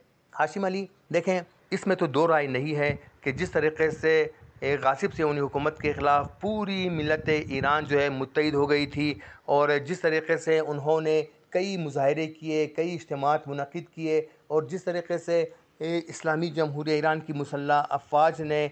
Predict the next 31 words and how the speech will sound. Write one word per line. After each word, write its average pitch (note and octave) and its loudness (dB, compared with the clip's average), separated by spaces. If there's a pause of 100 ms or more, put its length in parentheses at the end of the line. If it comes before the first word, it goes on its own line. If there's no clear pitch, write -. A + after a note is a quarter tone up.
(220)
خاص F3 2
طور E3 0
پر D#3+ 0
سپاہ D3 2
پاسداران C#3+ 2
انقلاب C#3+ 0 (140)
اسلامی C#3+ -2
نے D3+ 2 (240)
جو C#3+ 0
صہیونی C#3+ -2
جارحیت C#3 0
ہے D3 2
اس E3+ -6
کا D#3 0
مقابلہ C#3+ 2
کیا، D#3 0
نہ C#3+ 0
فقط D#3+ 0
مقابلہ C#3+ 0
کیا D#3 0 (320)
بلکہ D#3+ -2
جس D3 -8
طریقے D#3 2
سے D#3 4
اسے C#3+ 0
شکست D3 -2
دی D#3+ 0 (240)
اور D3 4
اس E3+ 0
کے D#3 2
بعد D#3 4